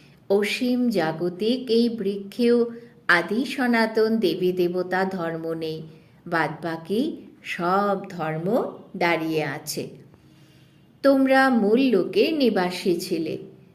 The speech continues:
এখানে পার্ট প্লে করতে এসেছ। তোমরা বাচ্চারা all round পার্ট প্লে করে থাকো।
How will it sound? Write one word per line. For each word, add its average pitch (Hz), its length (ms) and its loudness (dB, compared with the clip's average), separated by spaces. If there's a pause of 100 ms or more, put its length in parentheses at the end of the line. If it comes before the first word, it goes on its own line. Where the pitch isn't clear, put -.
(200)
এখানে 190 520 -2
পার্ট 226 480 0
প্লে 220 240 4
করতে 208 460 2
এসেছ। 190 480 2 (720)
তোমরা 165 400 0
বাচ্চারা 185 760 0 (340)
all 220 460 0
round 170 500 0 (220)
পার্ট 175 480 0 (100)
প্লে 175 220 2
করে 160 340 -4
থাকো। 156 540 -10